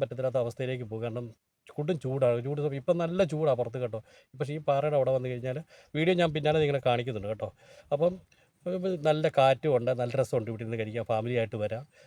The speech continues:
ഫുഡും ഒക്കെ ആയിട്ട് വന്ന് ഇവിടെ നിന്ന് ഭക്ഷണം കഴിക്കാം കേട്ടോ. നല്ല രസമുണ്ട്, പ്രകൃതിയുടെ ഒരു ആസ്വാദനം കൂടെ നടത്തി എല്ലാവർക്കും തിരിച്ചു പോകാം ഭംഗിയായിട്ട്. വണ്ടി തൊട്ടടുത്ത് തന്നെ വരും. ഓക്കെ, അവിടെ അടുത്തൊരു വീഡിയോ കാണുന്നവരെ നന്ദി, നമസ്കാരം. ഓക്കെ, എല്ലാവരും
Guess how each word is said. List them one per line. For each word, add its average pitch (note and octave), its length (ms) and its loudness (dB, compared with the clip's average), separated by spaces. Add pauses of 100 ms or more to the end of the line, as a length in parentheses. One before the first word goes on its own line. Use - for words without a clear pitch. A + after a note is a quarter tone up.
(140)
ഫുഡും B2 300 -4
ഒക്കെ A#2+ 200 -4
ആയിട്ട് A2+ 240 -4
വന്ന് A2+ 200 -4 (140)
ഇവിടെ A2+ 240 -6
നിന്ന് B2 220 -6
ഭക്ഷണം A#2+ 320 -8
കഴിക്കാം G#2 300 -6
കേട്ടോ. G#2 180 -6 (100)
നല്ല B2 140 -4 (100)
രസമുണ്ട്, A2+ 440 -2
പ്രകൃതിയുടെ B2 500 -4 (460)
ഒരു D#3+ 120 -6 (500)
ആസ്വാദനം B2 480 2
കൂടെ A#2+ 220 0
നടത്തി A2 320 -4 (260)
എല്ലാവർക്കും A#2 380 -2 (100)
തിരിച്ചു A2+ 360 -4
പോകാം G#2+ 260 -6 (100)
ഭംഗിയായിട്ട്. A2 460 -4 (160)
വണ്ടി A2+ 240 -4
തൊട്ടടുത്ത് A2 480 -2
തന്നെ A2 220 -4
വരും. B2 180 -10 (480)
ഓക്കെ, D3+ 200 4 (520)
അവിടെ A#2 200 4 (360)
അടുത്തൊരു A#2+ 340 0
വീഡിയോ C3 240 0
കാണുന്നവരെ B2+ 500 2 (140)
നന്ദി, A#2 260 -2
നമസ്കാരം. B2+ 440 0 (120)
ഓക്കെ, D3 180 0 (420)
എല്ലാവരും D3 340 4